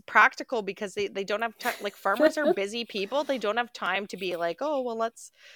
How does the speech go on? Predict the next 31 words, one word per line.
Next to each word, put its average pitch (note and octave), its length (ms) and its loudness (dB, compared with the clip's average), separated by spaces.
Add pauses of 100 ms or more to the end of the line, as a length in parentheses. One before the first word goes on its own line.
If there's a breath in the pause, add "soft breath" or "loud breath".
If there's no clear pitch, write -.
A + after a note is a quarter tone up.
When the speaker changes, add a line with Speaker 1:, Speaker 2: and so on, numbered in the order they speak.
(240 soft breath)
Speaker 1:
put B3 100 -8
out B3+ 160 -4
some G#3+ 160 -10
live F#3+ 340 -6
traps - 500 -6
and, D3 240 -12
like, C#3 320 -10
let's E3 200 -10
go." F#3 160 -2
And G3+ 160 -8
they G#3+ 60 -8
can't, - 280 -6
like, F3+ 300 -6
take G#3 200 -6
it - 80 -12
to F3+ 100 -14
the D#3+ 100 -12
humane E3+ 240 -14
site. D#3+ 240 -8
But F3+ 120 -4
again, G#3+ 340 2
like, E3+ 200 -4
uh, F#3 120 -4
this F#3+ 200 -10
is G#3 60 -14
what G#3+ 80 -6
I'm F#3+ 100 -6
saying, F#3+ 280 -4
is D#3+ 100 -12
that E3+ 160 -6
there's E3 220 -8